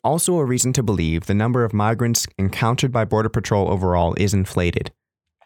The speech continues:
Title forty-two created perverse incentives for single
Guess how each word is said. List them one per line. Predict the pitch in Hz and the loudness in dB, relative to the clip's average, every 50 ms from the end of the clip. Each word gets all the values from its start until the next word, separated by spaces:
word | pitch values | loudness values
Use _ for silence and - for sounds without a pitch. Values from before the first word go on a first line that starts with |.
| _ - - - - _ _ | _ -20 -20 -20 -20 _ _
Title | - - 113 117 131 135 | -4 -2 0 0 0 0
forty-two | - 151 143 131 131 - - 113 92 87 | 0 0 0 0 0 -2 0 0 -2 0
created | - - 107 104 98 101 - | 0 0 0 0 0 -2 -2
perverse | - 110 98 90 110 123 131 - | 0 0 0 2 2 0 0 0
incentives | - 113 107 - - 117 113 - 95 92 92 - | -2 -2 0 0 0 0 0 2 0 0 -2 -2
for | - 104 98 | -2 -2 -2
single | - - - 127 139 139 156 - | 0 0 0 0 2 2 0 0